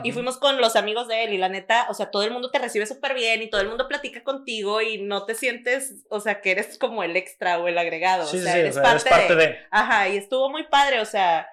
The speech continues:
Speaker 1: digo, yo nada más tuve esa oportunidad de convivir con ellos, pero no, no fue
Speaker 2: Pero
Speaker 1: así
Speaker 2: no te
Speaker 1: como
Speaker 2: sentiste como la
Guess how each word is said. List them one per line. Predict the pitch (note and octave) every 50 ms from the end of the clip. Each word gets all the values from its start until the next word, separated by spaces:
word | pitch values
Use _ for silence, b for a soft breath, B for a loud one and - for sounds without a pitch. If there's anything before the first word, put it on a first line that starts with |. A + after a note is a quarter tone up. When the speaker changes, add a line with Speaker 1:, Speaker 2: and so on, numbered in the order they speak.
| - _ -
Speaker 1:
digo, | G3+ A#3 G#3+ G#3
yo | G#3+ G#3
nada | F#3+ G3+ A3
más | A3+ A#3 A#3
tuve | A#3+ B3 A#3+ A3+ -
esa | G3 F#3+ F#3 F#3 F#3 - G#3+ G#3+
oportunidad | G#3+ B3 C4 C4 - C4 A#3 G#3+ G3+ G3
de | G3+ G3+
convivir | - A#3 A3+ G#3+ A3 G3+ G3
con | - - G#3+ B3
ellos, | A3+ G#3 G3 G3 A#3 C#4+ -
pero | - A3 G3 F#3
no, | F#3 F#3 F3+ F3+ F3+ F3 E3+ E3+ E3 E3+ E3+ - F#3 G3+ _ -
no | F#3+ F#3 F#3 F3 F3 F3+ F3+ -
fue | F#3
Speaker 2:
Pero | F#3 F#3 F3+
Speaker 1:
así | F3 D3+
Speaker 2:
no |
te | - -
Speaker 1:
como | - F#3+
Speaker 2:
sentiste | F3+ D#3+ D3 - -
como | - - E3 D3+
la | C#3 C3